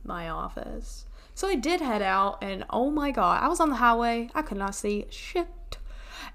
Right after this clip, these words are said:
And when I got in the car, it told me it was gonna take me fifty minutes to get home. And I was like, "Well,"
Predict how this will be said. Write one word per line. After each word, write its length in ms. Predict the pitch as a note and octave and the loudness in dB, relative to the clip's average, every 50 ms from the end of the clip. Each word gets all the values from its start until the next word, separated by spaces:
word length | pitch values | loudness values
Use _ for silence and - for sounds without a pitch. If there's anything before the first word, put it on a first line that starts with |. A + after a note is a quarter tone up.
| - | 0
And 140 | - A#3+ A3+ | 2 2 4
when 80 | A3+ A3+ | 6 4
I 60 | A#3 | 6
got 160 | A#3 B3+ C4 | 8 8 8
in 60 | C4+ | 8
the 60 | C#4 C#4 | 8 2
car, 600 | - - D4 D4 D4+ D4+ D4+ D#4 D#4 D#4 - - - - - - - - | 2 2 4 6 6 6 6 4 4 2 0 -4 -12 -16 -16 -12 -2 0
it 120 | A3 A3 | 0 2
told 180 | - C4 A#3+ B3 | 6 6 6 6
me 100 | B3+ B3 | 6 2
it 40 | A#3+ | 2
was 120 | A3+ A3+ | 2 0
gonna 180 | - A3 G3+ G3+ | 0 0 0 0
take 240 | G3 - G#3+ G3 - | 0 0 0 0 0
me 140 | F#3 F3 | -2 -6
fifty 560 | - - - - - E4+ F4+ - - G#4 F#4+ F4+ | -6 -6 -4 2 2 2 2 2 0 0 2 2
minutes 480 | D#4+ G#3+ G3 - - - - - - | 2 0 -2 -4 -4 0 2 2 2
to 120 | - A#3 A#3 | 2 0 0
get 280 | - A#3 A#3+ - - | 4 4 2 2 4
home. 600 | - B3 A#3 - - F3+ F#3 G3+ A3 D#4+ F4 - - - - - - - - - - - - - - - - - - - - | 2 2 2 2 2 -2 -2 0 2 2 2 2 0 -2 -14 -16 -16 -16 -16 -14 -14 -14 -14 -14 -14 -14 -14 -14 -12 -8 -4
And 100 | B3+ A3 | -2 -2
I 20 | G#3 | 0
was 180 | G#3 G3 - | -2 -2 -2
like, 220 | F#3+ F3+ F3+ F3+ - | -2 -2 -2 -2 -4
"Well," 480 | - F#3 G3 F#3+ G3+ G#3+ G#3+ G#3 G#3+ | -6 -4 -2 0 4 4 4 4 2